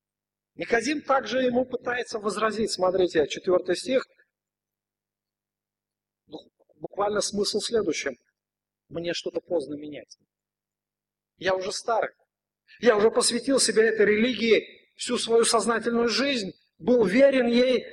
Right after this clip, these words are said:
но тем не менее, а, Иисус настаивает на своём. А, в тебе должен родиться новый человек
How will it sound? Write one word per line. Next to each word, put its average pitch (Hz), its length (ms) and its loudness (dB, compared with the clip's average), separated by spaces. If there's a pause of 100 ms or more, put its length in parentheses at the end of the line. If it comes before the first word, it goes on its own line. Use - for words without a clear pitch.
(240)
но 175 60 0
тем 240 220 2
не 220 100 2
менее, 208 440 2 (720)
а, 156 640 0
Иисус - 640 -8
настаивает 170 800 -6
на 160 80 -12
своём. 156 420 -4 (1000)
А, 123 160 -12 (220)
в - 160 -20
тебе 180 520 0 (800)
должен 175 420 0 (220)
родиться 131 600 -12 (280)
новый 131 420 -10 (420)
человек 120 460 -14